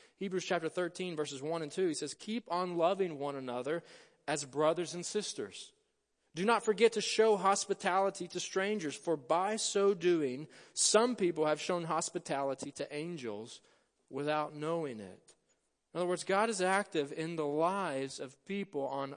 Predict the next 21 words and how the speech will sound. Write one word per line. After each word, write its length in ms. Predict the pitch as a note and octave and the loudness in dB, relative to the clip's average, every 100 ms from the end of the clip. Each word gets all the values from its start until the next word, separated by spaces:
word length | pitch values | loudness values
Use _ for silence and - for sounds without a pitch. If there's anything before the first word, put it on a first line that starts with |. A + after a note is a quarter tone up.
| - | -6
earth. 560 | F3 F3+ C3+ C3+ - _ _ _ _ _ - _ _ _ _ _ _ | -2 0 -2 -6 -20 _ _ _ _ _ -20 _ _ _ _ _ _
And 100 | - | -8
he's 140 | D#3+ E3 | -2 4
active 320 | G3+ G#3 F#3+ | 4 4 0
in 80 | F3 | 2
the 40 | |
lives 320 | E3 F#3 G3 | 6 6 4
of 120 | D#3+ G3 | 0 -4
people 200 | F#3+ E3 | 0 0
on 100 | D3+ | 0
the 100 | D#3 | 0
earth 400 | F3+ F3 - - _ _ _ _ _ _ | 2 2 -2 -20 _ _ _ _ _ _
often 460 | D#3+ G3 - D#3+ D3+ | 2 2 2 -6 -2
through 240 | E3+ F3 | 2 4
his 200 | F3 F3 | 4 0
messengers, 640 | E3 F3 G3 F3 C3+ B2+ - | 0 0 0 -2 -4 -4 -4
through 320 | - F#3+ G3 | 0 2 2
his 340 | E3+ E3 - - | 2 0 -4 -4
angels, 540 | E3+ G#3 D#3 B2 B2 | -2 0 -2 -4 -2
through 220 | F3+ F3+ | 0 0
his 280 | D#3+ D#3+ | 0 -6